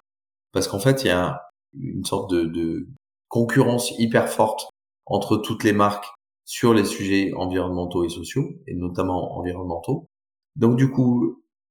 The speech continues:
par manque de formation, par manque de professionnalisme, il y a des marques qui font des campagnes avec des agences qui sont, euh, du greenwashing, avec des mauvaises représent-, représentations.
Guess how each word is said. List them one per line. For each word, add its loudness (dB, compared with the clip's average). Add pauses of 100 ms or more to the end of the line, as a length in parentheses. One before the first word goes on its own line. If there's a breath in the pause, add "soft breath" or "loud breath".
(180)
par 2
manque 6
de 6
formation, 0
par -4
manque 2
de 4
professionnalisme, -4 (540)
il 0
y 4
a 4
des 4
marques 2 (640)
qui -20
font -2
des 2
campagnes -2 (140)
avec 6
des 6
agences -2 (460)
qui -8
sont, 0
euh, -4 (760)
du -2
greenwashing, 0
avec 2
des 0
mauvaises 2
représent-, -2
représentations. -2